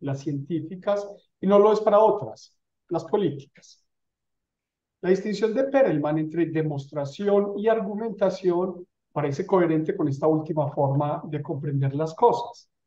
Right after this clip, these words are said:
Esta posición, la de Perelman, es compatible con una posible distinción entre teorías lógicas de la definición,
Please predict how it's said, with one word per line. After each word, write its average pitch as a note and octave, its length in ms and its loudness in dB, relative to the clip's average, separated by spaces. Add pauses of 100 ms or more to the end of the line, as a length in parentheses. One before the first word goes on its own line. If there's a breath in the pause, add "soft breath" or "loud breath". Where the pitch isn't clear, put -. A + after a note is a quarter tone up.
(640)
Esta G3 240 -2
posición, F3+ 640 4
la C3 140 0
de A#2+ 120 -6
Perelman, F#3 680 -2 (360)
es D#3 140 -6
compatible G3+ 640 0
con E3+ 160 -2
una E3 140 0
posible F3 340 2
distinción E3+ 480 0
entre E3+ 340 2
teorías D#3 680 0 (180)
lógicas G3+ 540 4
de D3+ 80 0
la C3+ 120 0
definición, C#3 880 -2